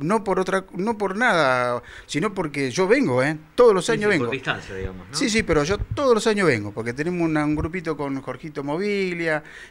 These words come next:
Speaker 1: este, este, Silvia Arrodio, todos los chicos que fueron, fuimos a la primaria, y así que yo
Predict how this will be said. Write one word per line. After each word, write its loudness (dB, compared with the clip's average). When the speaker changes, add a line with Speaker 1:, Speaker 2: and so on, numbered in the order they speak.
Speaker 1:
este, -4
este, 0
Silvia -4
Arrodio, 2
todos -4
los -6
chicos -6
que -6
fueron, -2
fuimos -4
a -2
la -2
primaria, -4
y 2
así -2
que -6
yo -12